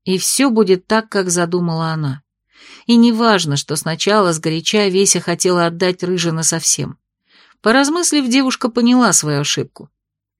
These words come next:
Раз Берест хочет покупать или строить дом в низовьях Ругора, стало быть, нужно загодя думать и о надежных стенах, и о преданных защитниках. И думать именно ей.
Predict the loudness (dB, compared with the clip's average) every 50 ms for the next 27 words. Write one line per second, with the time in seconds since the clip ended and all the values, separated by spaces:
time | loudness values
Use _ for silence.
0 | _ _ _ -4 0 2 2 4 4 2 0 0 0 2 2 2 0 0 -2 -2
1 | -2 0 0 0 -2 -4 -2 -4 -4 -4 -4 -6 -6 -4 -2 -2 -2 0 0 0
2 | 0 0 0 -2 -4 -2 2 4 4 4 4 2 2 0 0 0 0 -2 -2 -2
3 | -2 -2 0 2 2 4 4 2 0 -2 -2 -4 -4 -4 -2 -2 -2 -2 0 -2
4 | 0 0 2 2 2 2 0 0 -2 -2 0 0 0 0 0 -2 -2 0 2 0
5 | 2 2 0 0 0 0 0 0 0 0 0 -2 -2 0 0 0 0 0 -2 0
6 | 0 0 0 0 -2 -4 -4 -4 -4 -4 -2 0 2 2 0 0 -2 -4 -4 -4
7 | -2 -2 0 0 2 2 2 2 2 2 0 0 -2 -2 -2 -4 -6 -8 -10 -10
8 | -10 -10 -10 -10 -12 -14 -16 _ _ _ _ _ _ _ _ 0 0 0 2 2
9 | 2 2 2 2 2 0 -2 -4 -2 -2 0 0 0 0 2 2 2 0 -2 -4
10 | -6 -6 -6 -8 -14